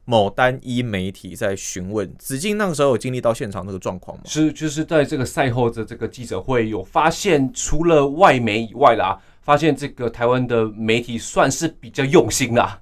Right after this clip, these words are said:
Speaker 1: 嗯。
Speaker 2: 因为毕竟对于这个经典赛、国际赛，会问一些比较，算是比较，不能说刻薄，但是就是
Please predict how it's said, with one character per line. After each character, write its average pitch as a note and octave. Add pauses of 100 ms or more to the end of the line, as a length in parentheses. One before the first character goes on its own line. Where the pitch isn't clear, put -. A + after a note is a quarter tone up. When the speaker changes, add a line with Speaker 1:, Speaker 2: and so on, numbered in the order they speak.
Speaker 1:
嗯。 C#3+
Speaker 2:
因 E3+
为 E3
毕 E3
竟 C#3+
对 D3
于 A2+
这 A2
个 B2
经 B2+
典 A2+
赛、 C3
国 A#2
际 A2
赛， B2+
会 C3
问 C3
一 -
些 A#2+
比 -
较， G#2+ (260)
算 C#3
是 A#2+
比 G#2+
较， G#2+ (760)
不 G3+
能 C#3
说 C3+
刻 C#3
薄， G2+
但 B2
是 B2
就 B2
是 B2+